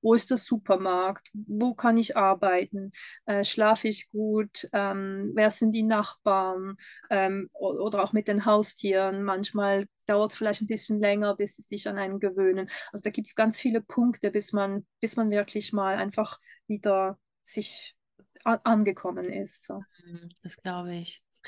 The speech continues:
Speaker 2: Aber jetzt muss es natürlich trotz allem finanziert werden. Also ihr müsst ja auch, äh, von A nach B kommen und ihr müsst ja auch essen. Äh, wie verdient ihr unterwegs euer Geld?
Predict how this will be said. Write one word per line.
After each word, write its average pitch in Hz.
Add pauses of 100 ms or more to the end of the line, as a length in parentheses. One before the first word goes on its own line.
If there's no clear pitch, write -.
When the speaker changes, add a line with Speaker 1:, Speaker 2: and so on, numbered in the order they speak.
(260)
Speaker 2:
Aber 185
jetzt 196
muss 254
es 269
natürlich 226
trotz 185
allem 277
finanziert 202
werden. 170
Also 160
ihr 170
müsst 185
ja -
auch, -
äh, 170
von 170
A 165
nach 180
B 262
kommen 190
und -
ihr -
müsst -
ja -
auch -
essen. 240 (400)
Äh, 190
wie 226
verdient 294
ihr 285
unterwegs 247
euer 196
Geld? 170